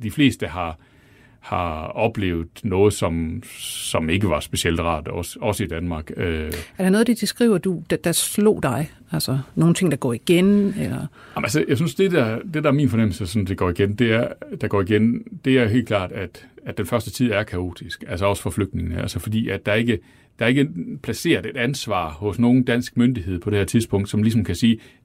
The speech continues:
Speaker 1: "Det er sådan her, det skal løses." Og der er det helt klart min fornemmelse, at når vi kommer hen i efteråret femogfyrre, så begynder man faktisk at have, have konturerne af det, der bliver, kan man sige, den, den danske forsorg i forhold til de her flygtninge.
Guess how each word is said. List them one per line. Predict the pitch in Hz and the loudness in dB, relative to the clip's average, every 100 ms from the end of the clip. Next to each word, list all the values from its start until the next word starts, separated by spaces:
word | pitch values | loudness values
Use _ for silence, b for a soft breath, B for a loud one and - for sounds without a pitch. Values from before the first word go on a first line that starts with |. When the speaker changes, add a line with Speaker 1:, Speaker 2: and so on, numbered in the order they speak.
| - | -4
Speaker 1:
"Det | |
er | 113 | -2
sådan | 143 135 101 | -2 -2 -2
her, | 113 82 | -2 -4
det | 80 | -8
skal | - 98 | -8 -2
løses." | 101 110 - - - - B B B B B B B _ | 2 2 0 -14 -16 -20 B B B B B B B _
Og | - 107 | -14 -2
der | 139 139 - | 0 0 -2
er | 117 | -2
det | 110 | 0
helt | 127 127 | 2 2
klart | 101 87 | 2 -2
min | 90 | -4
fornemmelse, | 85 107 117 85 - 82 - | -2 2 2 0 -4 -6 -8
at | - 92 - - _ - | -6 -6 -8 -18 _ -2
når | 123 | 0
vi | 104 | 0
kommer | 101 107 98 90 87 b b b b | 0 -2 0 -2 -6 b b b b
hen | 147 135 | 0 0
i | 123 | 0
efteråret | 151 139 - 95 76 73 - - _ | 0 0 0 -6 -6 -10 -16 -20 _
femogfyrre, | 131 101 78 90 80 90 82 _ | 0 0 -2 -6 -4 -4 -8 _
så | - 139 | -4 -2
begynder | 143 156 107 | 2 2 2
man | 85 | 0
faktisk | 104 101 95 - - | -2 -2 -6 -10 -8
at | 90 | -8
have, | 80 - - - | -6 -10 -12 -8
have | 120 | -6
konturerne | 110 95 - 170 107 78 78 b b b - | -4 -6 -6 -4 -4 -4 -8 b b b -10
af | 110 | 0
det, | 123 | 2
der | 117 | 2
bliver, | 98 120 101 78 90 | 0 2 0 0 -6
kan | - | -6
man | 87 | -6
sige, | - 98 95 - - | -2 -2 -2 -10 -4
den, | 92 92 87 | 0 2 0
den | 90 85 | 0 0
danske | 85 95 - 92 | 2 0 0 -2
forsorg | - 117 127 95 80 | 2 2 2 0 -2
i | 85 | -2
forhold | 95 87 | -2 -2
til | - 95 | -2 0
de | |
her | 90 | 0
flygtninge. | 85 98 95 90 | 2 0 0 -2